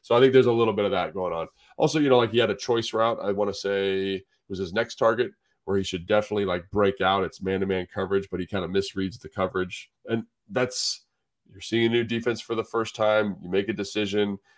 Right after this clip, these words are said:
Sam puts a ball inside instead of outside, you don't make the right read. Like, you're just not quite as sharp as you need to be. So I think that's part of it. And I think he's gonna get better and he's gonna get more consistent. And I just go, again, I go back to what he showed in training camp,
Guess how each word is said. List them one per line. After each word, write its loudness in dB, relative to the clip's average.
Sam 0
puts -6
a 0
ball 6
inside 0
instead -2
of -2
outside, 0
you -4
don't 2
make -2
the 0
right 2
read. -4
Like, -2
you're -8
just 0
not 4
quite 4
as 2
sharp 2
as -4
you -4
need -4
to -2
be. 2
So 4
I 2
think 8
that's 8
part 6
of 4
it. 0
And 6
I 4
think -2
he's -6
gonna 0
get -2
better 4
and 0
he's -2
gonna -2
get -2
more 0
consistent. -6
And 6
I 6
just -2
go, 4
again, 4
I 2
go 4
back 2
to -4
what 2
he -2
showed 0
in -2
training -6
camp, -14